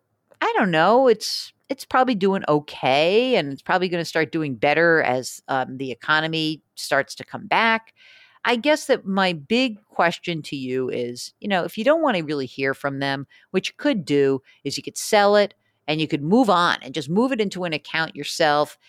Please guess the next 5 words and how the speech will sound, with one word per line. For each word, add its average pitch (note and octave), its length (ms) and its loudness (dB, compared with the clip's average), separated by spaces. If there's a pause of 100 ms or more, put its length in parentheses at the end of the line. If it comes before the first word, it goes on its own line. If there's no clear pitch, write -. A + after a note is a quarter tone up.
(200)
and D3 160 0
invest E3 520 0
in C#3+ 280 -2 (300)
a C3 340 -2 (140)
broad-based D#3 960 2